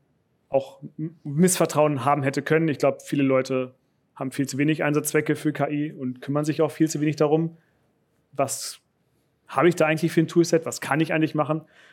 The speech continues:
Deswegen glaube ich, für die meisten spielt das gewiss keine Rolle. Also es ist, glaube ich, erstmal kein Anschluss-, Ausschlusskriterium, sich damit auseinanderzusetzen.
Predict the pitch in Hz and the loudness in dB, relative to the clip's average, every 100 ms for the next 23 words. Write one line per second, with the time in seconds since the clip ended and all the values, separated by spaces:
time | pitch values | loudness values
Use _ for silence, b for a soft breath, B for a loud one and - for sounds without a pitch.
0 | b - - 143 131 131 - 131 123 135 | b -10 -4 -2 0 -2 -2 0 0 0
1 | 143 - 139 131 - _ _ - 123 123 | -2 -2 0 0 -4 _ _ -16 -14 -14
2 | 143 123 - - - 139 - 143 127 139 | -14 -16 -16 -12 -6 -4 -2 -2 0 0
3 | 131 120 123 123 139 127 - 139 139 135 | 0 -4 -8 -4 -4 -4 -2 -2 -2 -4
4 | 127 127 123 131 123 - _ 135 135 127 | -4 -4 -4 -6 -8 -14 _ -2 -2 -6
5 | - 123 120 131 120 123 123 123 123 123 | -8 -10 -6 -4 -4 -4 -4 -6 -8 -10
6 | 123 123 120 113 - 123 | -10 -12 -12 -16 -18 -20